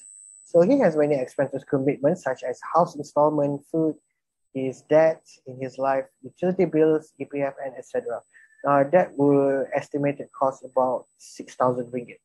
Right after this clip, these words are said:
Now, he would like to take a loan for, from the bank for twenty thousand ringgit for a car. How will he be evaluated with this credit? So first, C, character.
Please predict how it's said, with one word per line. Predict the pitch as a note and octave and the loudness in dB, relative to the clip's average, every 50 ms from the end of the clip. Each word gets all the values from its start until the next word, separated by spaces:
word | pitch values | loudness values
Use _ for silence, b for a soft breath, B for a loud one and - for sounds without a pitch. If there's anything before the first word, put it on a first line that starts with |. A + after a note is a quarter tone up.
| _ _ _ _ _ _ _ _ _ _ _ _ _ - | _ _ _ _ _ _ _ _ _ _ _ _ _ -6
Now, | - C3 | -2 -2
he | C3 C#3+ A3 | 0 2 2
would | B3+ C#4+ | 4 4
like | A#3+ F#3 | 4 2
to | - E3 | 2 0
take | - F3 D3+ | 0 2 2
a | D3+ | 4
loan | C#3+ D3 D3 C#3+ D3 D3 C#3 | 4 4 4 4 4 0 -4
for, | - - D3+ C#3+ C3+ C3+ C3+ C3+ C3 C3+ C3+ C3+ C3+ C3+ - - | -4 0 2 4 4 4 4 4 4 2 2 0 -2 -6 -6 -4
from | - C#3+ C#3 C3+ | -2 -2 -2 -2
the | C3 | -6
bank | B2+ - - - - - _ | -2 0 -2 -2 -2 -4 _
for | - B2+ B2+ B2 | -8 -8 -8 -8
twenty | - C3+ C3 C3+ | -8 -10 -10 -10
thousand | B2+ - C3 C3 B2 - B2+ B2+ | -8 -6 -6 -6 -6 -8 -8 -6
ringgit | C3 C3 B2+ - - - _ _ _ _ _ _ _ _ | -6 -6 -6 -8 -14 -20 _ _ _ _ _ _ _ _
for | - C#3+ C#3 F3 | 2 4 4 4
a | E3+ | 2
car. | - - C#3+ C#3 G#2+ F#2 G2+ - _ _ _ _ _ _ _ _ _ _ _ _ _ _ _ _ _ - | -2 0 -2 0 -2 -2 -8 -10 _ _ _ _ _ _ _ _ _ _ _ _ _ _ _ _ _ -4
How | - F3+ A3+ B3+ | 2 4 6 6
will | A#3 E3 C#3+ | 6 6 4
he | D3 C#3 C3+ | 4 0 0
be | B2+ C3 A2 G2+ B2+ | -2 -4 -6 -6 -6
evaluated | B2+ B2+ C3 C3 C3 B2+ B2+ B2+ B2 B2 A#2 A#2 | -2 0 0 0 0 0 -4 -4 -6 -8 -14 -16
with | B2 B2 | -16 -20
this | B2+ - | -20 -20
credit? | - - G#2+ A2 - _ _ _ _ _ _ _ _ _ _ _ _ _ _ _ _ _ _ _ | -16 -16 -16 -16 -16 _ _ _ _ _ _ _ _ _ _ _ _ _ _ _ _ _ _ _
So | _ - - E3 D3+ | _ 0 4 4 4
first, | D3 - - C4 G#3 A3 A3+ - - - _ _ | 4 4 4 6 6 6 4 2 -8 -20 _ _
C, | - - - - - F#3 C#3+ A2+ A2 A2+ _ _ _ | -20 -18 -14 -6 -4 -4 -4 -4 -6 -12 _ _ _
character. | - D3+ C#3+ C3+ B2 - _ - B2 G#2 | 0 2 2 2 0 -2 _ -18 -18 -18